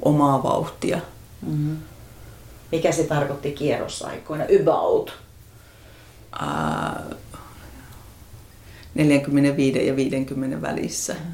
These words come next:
Speaker 2: Joo, eli siinä jää riittävästi aikaa huoltotoimille
Speaker 1: Joo,
Speaker 2: vielä.
Speaker 1: joo, joo.
Speaker 2: Miten sun huollot sujuu? Mitä kaikkea siinä sitten teitte?
Speaker 1: Ää, keeliä.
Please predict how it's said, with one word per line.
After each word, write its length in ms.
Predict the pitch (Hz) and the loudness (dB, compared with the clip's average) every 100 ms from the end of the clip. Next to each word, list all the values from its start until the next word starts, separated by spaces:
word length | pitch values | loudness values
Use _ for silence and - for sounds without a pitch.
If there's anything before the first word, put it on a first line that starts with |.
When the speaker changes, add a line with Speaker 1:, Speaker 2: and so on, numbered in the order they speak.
| 175 175 127 | -10 -10 -6
Speaker 2:
Joo, 240 | - - 147 - | -6 -6 -10 0
eli 200 | 147 143 | 2 4
siinä 240 | 156 143 | 2 2
jää 140 | 131 131 | 2 2
riittävästi 640 | 113 - 110 - - 78 | 0 0 -2 -2 -4 -4
aikaa 380 | - - 87 85 | -4 -6 -4 -4
huoltotoimille 800 | - - - 151 - 95 98 101 | -2 -2 2 2 2 0 -2 -4
Speaker 1:
Joo, 120 | - | -4
Speaker 2:
vielä. 200 | - - 139 | -2 2 2
Speaker 1:
joo, 180 | 160 170 - - - | 0 -4 -12 -18 -8
joo. 360 | 120 117 - - - - - - - | -6 -6 -8 -10 -16 -20 -20 -14 -2
Speaker 2:
Miten 200 | 185 180 | 2 2
sun 140 | 170 | 2
huollot 400 | 170 151 107 - | 4 4 4 -2
sujuu? 380 | - 123 127 196 - - | -4 -4 -2 -4 -6 -8
Mitä 200 | 185 180 | -2 0
kaikkea 480 | 170 151 147 - - | 2 0 0 -4 -4
siinä 360 | - - - | -4 -4 -4
sitten 560 | - - 202 - 208 208 - - - - - - - - | -6 -8 -10 -8 -6 -6 -8 -12 -20 -20 -20 -20 -6 4
teitte? 680 | 143 139 160 - - - - - 247 | 6 6 0 0 2 2 -2 -8 -2
Speaker 1:
Ää, 640 | 226 220 208 202 196 196 196 - - - - - | 0 0 -4 -4 -2 -2 -4 -8 -12 -14 -16 -4
keeliä. 640 | - 226 214 208 208 208 | 2 4 4 2 4 2